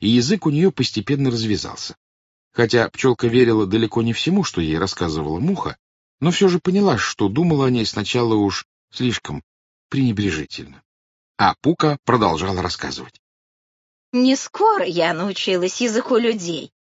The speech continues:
Speaker 2: Если не находишься с ними в близких отношениях, то это очень трудно.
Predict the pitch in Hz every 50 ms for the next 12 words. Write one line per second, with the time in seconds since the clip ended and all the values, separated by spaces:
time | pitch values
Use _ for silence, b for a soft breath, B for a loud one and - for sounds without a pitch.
0 | _ _ _ _ - 196 190 233 - - 220 220 220 220 220 214 208 - - 240
1 | 262 226 196 - - 202 202 - 233 220 214 208 202 196 180 170 208 262 233 -
2 | - - 180 - - - - 247 214 285 - - 392 480 480 415 370 - - _
3 | _ _ _ _ - 277 285 269 - 294 311 302 285 226 - - - - - 254
4 | - - 185 165 151 139 - - 127 120 -